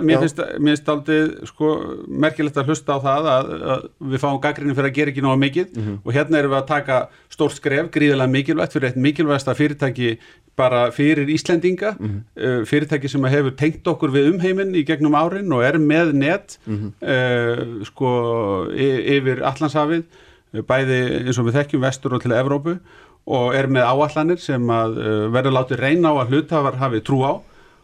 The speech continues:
Speaker 1: og við segjum að við viljum styðja það, en þá eru menn með efasemdir.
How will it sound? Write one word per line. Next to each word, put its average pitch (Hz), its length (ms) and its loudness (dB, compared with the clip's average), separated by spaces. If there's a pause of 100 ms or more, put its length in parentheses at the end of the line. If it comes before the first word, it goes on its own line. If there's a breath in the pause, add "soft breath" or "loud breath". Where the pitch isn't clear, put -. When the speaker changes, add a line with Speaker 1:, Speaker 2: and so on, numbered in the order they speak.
(160)
Speaker 1:
og 120 320 -2
við 139 140 2
segjum 143 300 2
að 131 80 0
við 135 100 4
viljum 123 160 0
styðja 151 320 2
það, 160 280 -2 (120)
en 127 220 2 (100)
þá 151 80 0 (160)
eru 147 100 2
menn 160 220 2
með 196 160 2
efasemdir. 143 440 -2